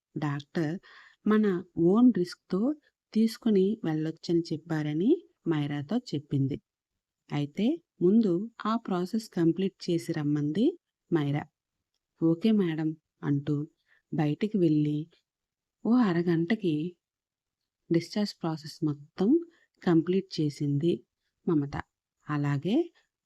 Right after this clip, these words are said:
ఓ అంబులెన్స్ కూడా మాట్లాడేసింది సుప్రీత్ని ఇంటికి తీసుకుని వెళ్ళడానికి. అయితే రాత్రంతా సుప్రీత్ బ్రతికాడనే కోపంతో రగిలిపోయి కాస్త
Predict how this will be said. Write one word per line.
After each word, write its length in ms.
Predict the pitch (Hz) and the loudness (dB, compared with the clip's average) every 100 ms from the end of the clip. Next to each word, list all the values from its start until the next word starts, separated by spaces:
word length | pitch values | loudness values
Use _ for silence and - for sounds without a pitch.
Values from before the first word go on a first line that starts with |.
| 233 | 2
ఓ 80 | 254 | 4
అంబులెన్స్ 540 | 208 170 185 196 190 - | 6 6 4 2 0 -2
కూడా 300 | 170 156 214 | -4 0 4
మాట్లాడేసింది 880 | 254 180 151 156 151 143 - 139 135 143 _ _ _ _ - | 6 4 -2 -2 -2 -2 0 0 0 -4 _ _ _ _ -8
సుప్రీత్ని 580 | - 170 - 151 180 262 | -4 -4 -2 -4 0 2
ఇంటికి 300 | 202 151 156 | 2 2 -2
తీసుకుని 400 | 165 147 - 165 | -4 -4 -2 -2
వెళ్ళడానికి. 580 | 147 143 139 139 135 151 196 _ _ _ _ _ | 0 0 0 0 -2 -6 -12 _ _ _ _ _
అయితే 380 | - 147 143 151 143 147 - - | -6 -6 -2 -2 -2 -4 -8 -4
రాత్రంతా 720 | 180 214 - 226 220 226 240 | -2 0 0 0 2 0 0
సుప్రీత్ 580 | 240 180 170 - 214 214 | -2 -2 -4 -2 -4 -4
బ్రతికాడనే 720 | 151 151 156 - 196 190 185 | -6 -6 -6 -4 -2 0 -2
కోపంతో 640 | 180 165 151 156 160 156 151 143 - - _ _ - | -2 -4 -4 -2 -4 -2 -4 -4 -8 -20 _ _ -2
రగిలిపోయి 720 | 151 147 185 - 175 156 151 147 - | 0 2 0 0 0 0 0 -4 -8
కాస్త 460 | 160 156 170 - | -8 -4 -6 -6